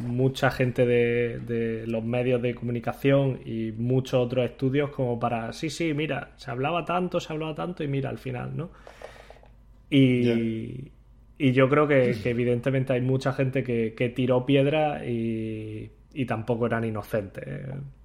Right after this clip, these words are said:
Speaker 2: Claro. Yo os hago a vosotros otra pregunta. ¿Vosotros creéis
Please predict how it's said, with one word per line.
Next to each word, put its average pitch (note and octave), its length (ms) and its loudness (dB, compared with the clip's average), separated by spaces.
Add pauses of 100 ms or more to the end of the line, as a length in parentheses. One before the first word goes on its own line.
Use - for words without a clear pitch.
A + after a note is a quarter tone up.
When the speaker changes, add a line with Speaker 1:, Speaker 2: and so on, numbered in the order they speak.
(800)
Speaker 2:
Claro. A#2 280 -2 (640)
Yo C3 160 10
os D3+ 40 10
hago F3 100 12
a D#3+ 100 12
vosotros C#3+ 360 8
otra C3+ 140 8
pregunta. G#2+ 580 2 (720)
¿Vosotros A2+ 400 0
creéis C3 460 4